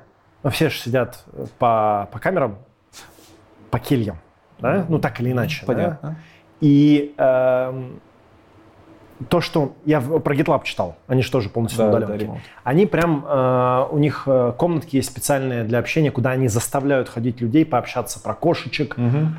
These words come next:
Speaker 1: Э, ну, ну, как бы да. А у нас так вот получилось, то, что мы успеваем обсудить за это время и рабочие вопросы, э, и, э, кошечек.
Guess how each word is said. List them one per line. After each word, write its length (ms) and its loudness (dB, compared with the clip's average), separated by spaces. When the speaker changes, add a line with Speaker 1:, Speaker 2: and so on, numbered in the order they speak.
Speaker 1:
Э, 640 2
ну, 460 0
ну, 140 2
как 160 -4
бы 80 4
да. 260 2
А 240 -4
у 80 -2
нас 180 4
так 220 -2
вот 120 -2
получилось, 360 2
то, 100 -10
что 160 -4
мы 460 2
успеваем 460 -2
обсудить 340 -2
за 120 2
это 160 0
время 260 -2
и 80 2
рабочие 440 0
вопросы, 440 0
э, 340 0
и, 440 4
э, 640 2
кошечек. 500 -2